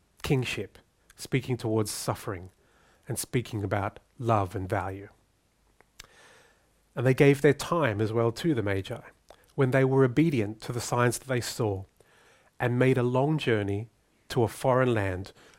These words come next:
for something that they weren't really quite sure they would actually discover. They put it all out there, the Magi,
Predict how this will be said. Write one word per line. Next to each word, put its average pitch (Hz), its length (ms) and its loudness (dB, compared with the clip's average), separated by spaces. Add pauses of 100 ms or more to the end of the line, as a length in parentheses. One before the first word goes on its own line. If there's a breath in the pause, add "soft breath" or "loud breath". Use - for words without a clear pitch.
(120 soft breath)
for - 120 -2
something 135 580 2
that 131 140 -4
they 123 80 0
weren't 135 240 0
really 131 180 0
quite 120 300 -4
sure 127 300 -2
they 107 140 -2
would 110 120 0
actually 107 340 -2
discover. 101 500 -4 (1500)
They 135 100 2
put 170 200 0
it 160 80 4
all 147 160 8
out 151 220 4
there, 110 140 0
the 104 100 -4
Magi, 101 520 -2